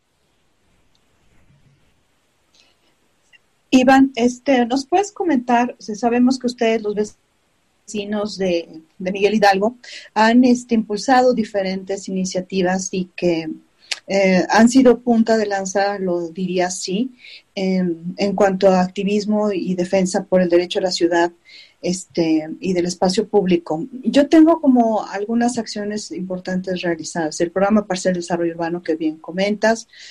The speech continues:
han participado cuando se hizo la consulta del Parque Lineal, este, han solicitado la transparencia, la trans-, transparencia, perdón, de las medidas de mitigación por instrumento de sac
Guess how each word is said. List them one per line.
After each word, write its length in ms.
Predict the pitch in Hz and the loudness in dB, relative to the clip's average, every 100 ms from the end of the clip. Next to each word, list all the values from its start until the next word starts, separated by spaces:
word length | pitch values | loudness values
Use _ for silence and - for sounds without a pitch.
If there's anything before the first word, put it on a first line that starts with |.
| - - | -14 -2
han 160 | 247 | 2
participado 720 | 254 247 - 208 - 202 208 | 2 0 -6 -4 0 0 0
cuando 220 | 202 190 170 | -2 -6 -8
se 140 | 185 | -8
hizo 100 | 185 | -10
la 120 | 180 | -8
consulta 360 | 170 175 170 170 | -8 -10 -8 -8
del 80 | 160 | -6
Parque 320 | 160 - 151 | -8 -6 -8
Lineal, 580 | 156 160 185 196 208 214 _ - - | -6 -4 0 0 -2 -6 _ -20 -18
este, 440 | - 180 - 190 175 | -10 -8 -4 -2 -2
han 140 | 180 | -2
solicitado 760 | 190 190 175 - 185 185 180 175 | -2 -4 -8 -2 0 2 0 0
la 100 | 170 | -4
transparencia, 760 | 170 160 160 180 185 190 175 165 | -4 -6 -4 -4 -4 -4 -6 -4
la 140 | 170 | -4
trans-, 380 | 170 190 185 - _ _ | -2 -4 -8 -12 _ _
transparencia, 680 | - 208 202 214 214 220 226 | -4 -4 -2 0 0 0 -2
perdón, 400 | 214 202 190 196 | -2 -2 -2 -2
de 80 | 208 | -2
las 160 | 190 175 | -2 -2
medidas 380 | 185 185 190 | -4 -2 -2
de 80 | 185 | -2
mitigación 680 | 175 170 165 156 - 180 180 | -4 -4 -4 -4 -4 -4 -4
por 400 | - 165 160 151 - | -4 -4 -4 -8 -8
instrumento 540 | 185 - 175 170 170 | -8 -4 -2 0 0
de 100 | 160 | 0
sac 500 | - 202 202 202 | 0 2 2 -2